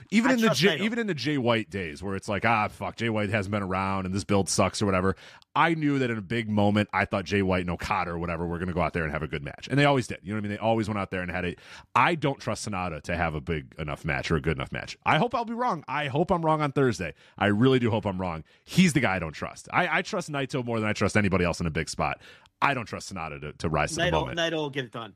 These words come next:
Speaker 2: He's gonna get it done. He's not gonna have a bad match. He'll, his knees could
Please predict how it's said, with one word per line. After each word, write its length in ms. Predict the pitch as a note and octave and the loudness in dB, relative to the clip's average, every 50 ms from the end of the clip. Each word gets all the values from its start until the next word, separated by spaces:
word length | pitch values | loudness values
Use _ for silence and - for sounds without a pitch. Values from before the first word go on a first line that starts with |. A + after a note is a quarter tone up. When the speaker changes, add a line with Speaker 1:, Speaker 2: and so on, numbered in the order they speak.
| _ | _
Speaker 2:
He's 160 | _ C#3 C3 - | _ -16 -14 -12
gonna 120 | C#3 A#2+ | -12 -12
get 100 | G#2+ F#2+ | -12 -14
it 80 | F2+ _ | -16 _
done. 100 | D#2+ _ _ _ _ _ _ _ _ _ _ | -20 _ _ _ _ _ _ _ _ _ _
He's 100 | D3+ D#3 | -8 -6
not 100 | F3 E3 | -6 -6
gonna 100 | C#3+ C#3 | -6 -8
have 60 | A#2+ G#2+ | -12 -12
a 40 | |
bad 140 | G2+ G2 E2 D#2 | -14 -18 -18 -20
match. 260 | D2+ _ _ _ _ _ | -20 _ _ _ _ _
He'll, 280 | _ C3 E3 F#3 - - _ _ _ _ _ _ _ _ _ _ _ _ _ _ _ | _ -6 -6 -6 -6 -10 _ _ _ _ _ _ _ _ _ _ _ _ _ _ _
his 300 | _ - F#3+ G3+ E3 D3+ | _ -6 -6 -6 -6 -6
knees 420 | F3 F3+ F#3+ G#3 G#3+ A3 A3 - | -8 -6 -4 -4 -2 -4 -4 -6
could 200 | - - F#3 C#3+ | -4 -6 -6 -6